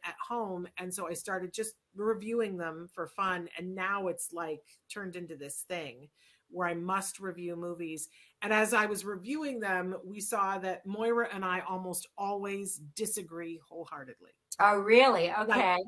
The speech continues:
Speaker 1: and she wrote to me and she said, "I, I think we might be the Siskel and Ebert of, of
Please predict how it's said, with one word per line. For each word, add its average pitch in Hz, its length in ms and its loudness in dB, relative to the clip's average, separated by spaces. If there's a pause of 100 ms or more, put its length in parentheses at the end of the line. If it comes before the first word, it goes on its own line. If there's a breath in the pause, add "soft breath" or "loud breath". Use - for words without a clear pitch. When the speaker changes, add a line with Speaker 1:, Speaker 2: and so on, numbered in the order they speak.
(220)
Speaker 1:
and - 140 -4
she - 200 -6
wrote 254 200 6
to 294 80 0
me 220 180 -2
and 208 120 -4
she - 160 -4
said, 208 280 -2
"I, 208 200 -8 (200)
I 202 120 -4 (160)
think 233 280 -6
we 240 120 -6
might 214 280 -6
be 214 120 -8
the 226 120 -6
Siskel 220 540 -2
and 175 100 -6
Ebert 196 540 -6
of, 175 340 -6 (140)
of 165 360 -4